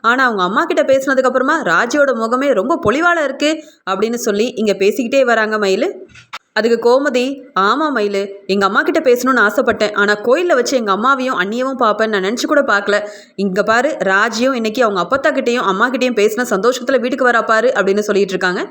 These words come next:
கடையில இருந்து வீட்டுக்கு வந்த பாண்டியன், "வீட்டுல யாருமே இல்லையே, எங்க போயிருக்காங்க?" அப்படின்னு பார்த்துட்டு இருக்கும்போது கோயில்ல இருந்து எல்லாரும் வரதை பார்த்து,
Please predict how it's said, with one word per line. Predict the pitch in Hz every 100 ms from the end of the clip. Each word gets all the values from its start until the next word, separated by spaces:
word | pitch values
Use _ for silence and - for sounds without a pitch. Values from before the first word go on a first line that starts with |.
| -
கடையில | 262 311 370 339
இருந்து | 294 302
வீட்டுக்கு | 214 262 302
வந்த | 294 277
பாண்டியன், | 240 220 220 214 220
"வீட்டுல | 190 311 349
யாருமே | 269 170 208 294 330
இல்லையே, | 262 247 240
எங்க | 175 208
போயிருக்காங்க?" | 339 320 269 247 240
அப்படின்னு | 220 190 196 190
பார்த்துட்டு | 185 233 269
இருக்கும்போது | 247 226 196 180 180
கோயில்ல | 233 311 311
இருந்து | 254 254
எல்லாரும் | 208 190 214 247
வரதை | 190 208
பார்த்து, | 233 208 196 202